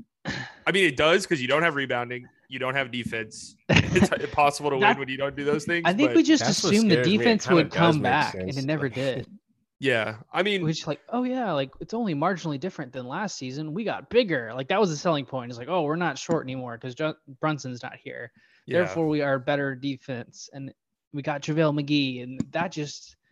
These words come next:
Speaker 2: that one move just tanked us so bad. That's
Speaker 1: See,
Speaker 2: just
Speaker 1: I
Speaker 2: so
Speaker 1: thought, I thought
Speaker 2: confusing.
Speaker 1: JaVale actually played really good, like, the last two, three weeks of the season, whenever he
Speaker 3: I'm
Speaker 1: actually
Speaker 3: with
Speaker 1: got
Speaker 3: you
Speaker 1: out
Speaker 3: on
Speaker 1: there.
Speaker 3: that.
Speaker 2: When it
Speaker 3: Yeah.
Speaker 2: didn't matter, yeah.
Speaker 1: Yeah, when it
Speaker 2: <laughs>
Speaker 1: didn't matter. But it, it was enough where I was like, "All right,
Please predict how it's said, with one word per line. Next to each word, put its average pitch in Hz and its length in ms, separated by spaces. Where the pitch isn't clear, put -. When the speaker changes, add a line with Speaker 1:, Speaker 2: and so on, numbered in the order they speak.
Speaker 2:
that 143 160
one 151 220
move 139 380
just - 260
tanked 143 360
us 135 120
so 131 260
bad. 123 560
That's 139 200
Speaker 1:
See, 170 80
Speaker 2:
just 139 160
Speaker 1:
I 180 40
Speaker 2:
so 180 160
Speaker 1:
thought, 175 180
I 151 120
thought 135 240
Speaker 2:
confusing. - 0
Speaker 1:
JaVale 143 480
actually 135 360
played 123 300
really 120 220
good, 110 360
like, 110 160
the 117 80
last 110 380
two, 131 220
three 120 160
weeks 113 220
of 110 40
the 107 60
season, 104 340
whenever 110 280
he 113 300
Speaker 3:
I'm 110 120
Speaker 1:
actually 139 120
Speaker 3:
with 117 120
Speaker 1:
got 110 140
Speaker 3:
you 104 80
Speaker 1:
out 101 60
Speaker 3:
on 98 160
Speaker 1:
there. - 0
Speaker 3:
that. 98 200
Speaker 2:
When 180 140
it 160 140
Speaker 3:
Yeah. - 0
Speaker 2:
didn't 175 320
matter, 139 480
yeah. 135 400
Speaker 1:
Yeah, 120 300
when 123 140
it 131 100
Speaker 2:
<laughs> - 0
Speaker 1:
didn't 131 180
matter. 120 300
But 156 160
it, 226 240
it 214 80
was 254 140
enough 208 280
where 208 80
I 190 40
was 165 80
like, 135 200
"All 185 60
right, 120 300